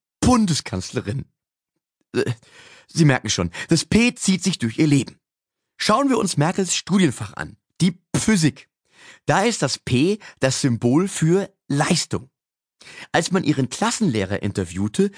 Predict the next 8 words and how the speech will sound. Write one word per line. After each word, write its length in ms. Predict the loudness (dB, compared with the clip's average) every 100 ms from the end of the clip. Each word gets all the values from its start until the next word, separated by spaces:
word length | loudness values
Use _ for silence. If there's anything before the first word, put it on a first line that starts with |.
| -12
sagte 340 | -4 -2 0 -2
er, 300 | 0 -2 -4 -12 -20 -20 -6
Angela, 880 | -2 0 2 4 4 0 -2 -4 -6 _ _ _ -20 0
in 160 | 0 2
Templin 480 | 0 0 2 2
sagt 240 | 2 -2 -2
man 80 | -2
nicht 200 | -2